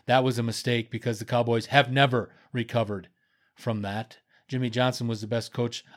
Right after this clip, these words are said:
outside of Tom Landry that that franchise has ever had, and you win two Super Bowls in three years,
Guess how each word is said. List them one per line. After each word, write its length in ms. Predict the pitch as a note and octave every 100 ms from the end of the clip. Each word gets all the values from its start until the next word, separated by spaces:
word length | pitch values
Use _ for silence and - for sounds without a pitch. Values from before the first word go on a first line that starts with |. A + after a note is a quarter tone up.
| -
outside 460 | C3+ - C#3+ C3
of 100 | A#2+
Tom 260 | - B2 A#2+
Landry 280 | B2+ B2 A#2
that 120 | A2
that 200 | A#2 A#2+
franchise 480 | C3 B2 A#2+ A#2 G#2+
has 120 | A2
ever 160 | A#2 G#2+
had, 440 | G2 C3 A2 G#2+ - _ - - -
and 120 | B2+
you 120 | B2
win 160 | B2 B2
two 160 | -
Super 320 | C#3+ D3 C3+ B2+
Bowls 340 | B2 B2 A2+
in 100 | A2+
three 240 | - C3
years, 480 | B2 C3 A#2+ A2+ G#2+